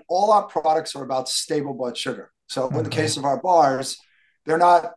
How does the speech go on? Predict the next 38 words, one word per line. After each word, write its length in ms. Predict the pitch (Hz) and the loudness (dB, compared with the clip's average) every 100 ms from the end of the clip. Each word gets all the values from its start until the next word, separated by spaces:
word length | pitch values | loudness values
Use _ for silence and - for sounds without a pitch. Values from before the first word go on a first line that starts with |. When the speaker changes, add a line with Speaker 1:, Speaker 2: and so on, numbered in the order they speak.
| - | -4
Speaker 1:
protein 320 | 170 165 156 | -2 -2 -2
delivery 320 | 147 151 127 | -2 -2 -2
bars. 480 | 107 101 - - _ | -8 -10 -12 -18 _
They're 340 | 107 127 147 151 | -12 -6 -4 -2
stable 480 | - 160 147 139 135 | -2 -2 -2 -2 -6
blood 260 | 135 123 | -4 -4
sugar 280 | - 131 117 | -4 -6 -8
bars. 340 | 104 101 113 - | -10 -14 -14 -8
They 80 | 127 | -6
have 80 | 120 | -4
very 160 | 139 | -2
little 160 | 147 147 | -2 -4
Speaker 2:
Right. 80 | - | -6
Speaker 1:
protein 340 | 147 - 135 | -10 -6 -4
in 120 | 135 | -4
them, 280 | 131 135 135 - - | -4 -6 -6 -10 -10
uh, 240 | 117 110 - | -8 -8 -10
almost 340 | 135 139 - - | -8 -6 -6 -6
no 160 | 123 - | -6 -2
added 280 | 139 135 127 | -2 -2 -4
protein, 440 | 127 120 127 123 123 | -6 -6 -6 -8 -8
but 140 | 120 123 | -12 -10
they 80 | |
do 120 | 120 139 | -6 -4
have 140 | 123 | -4
two 140 | - 127 | -6 -10
to 60 | |
six 320 | - - - | -8 -10 -12
grams 280 | - 117 107 | -12 -10 -10
of 120 | 104 | -14
protein 340 | - 120 - 113 | -10 -8 -8 -12
in 60 | |
the 80 | 104 | -10
bars. 400 | 147 131 120 - - _ _ _ _ _ - - | -6 -4 -4 -8 -14 _ _ _ _ _ -20 -10
Uh, 200 | 123 123 - _ - | -6 -6 -8 _ -18
currently, 500 | - 180 240 277 208 | -6 0 0 0 -6
we 140 | 185 | -4
have 240 | 160 156 | 0 0